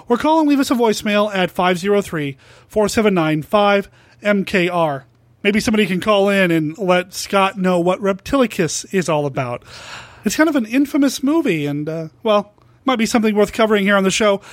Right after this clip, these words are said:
down the line, especially since it was just released, uh, by M G M on D V D in one of their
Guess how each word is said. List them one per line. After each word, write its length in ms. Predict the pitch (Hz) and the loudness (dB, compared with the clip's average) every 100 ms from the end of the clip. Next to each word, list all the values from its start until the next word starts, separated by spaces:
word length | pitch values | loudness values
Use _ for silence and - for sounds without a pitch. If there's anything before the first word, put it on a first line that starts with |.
| - - | -20 -10
down 200 | - 233 | 0 0
the 80 | 202 | 2
line, 320 | 202 262 220 233 _ - | 2 4 2 -2 _ -12
especially 460 | - 233 226 - 240 | -4 0 0 0 0
since 320 | - 214 - | 0 0 -2
it 60 | |
was 160 | 202 170 | -4 -4
just 460 | 143 131 190 202 - | -6 0 0 0 0
released, 580 | 196 185 190 196 - - - - - | 0 0 -4 -6 -10 -14 -20 -14 -4
uh, 140 | 160 | -2
by 180 | 151 170 | 2 2
M 220 | 190 214 | 2 2
G 240 | 202 185 185 | 2 2 2
M 260 | 262 202 | 4 4
on 300 | 214 180 175 | 2 2 2
D 100 | 165 | 0
V 140 | 175 165 | -4 -4
D 360 | 165 175 220 | -4 -2 -4
in 720 | 208 175 175 165 160 156 170 | -4 -4 -2 0 -2 -4 -4
one 200 | 165 185 | 0 2
of 100 | 185 | 2
their 320 | 165 170 160 | 2 2 2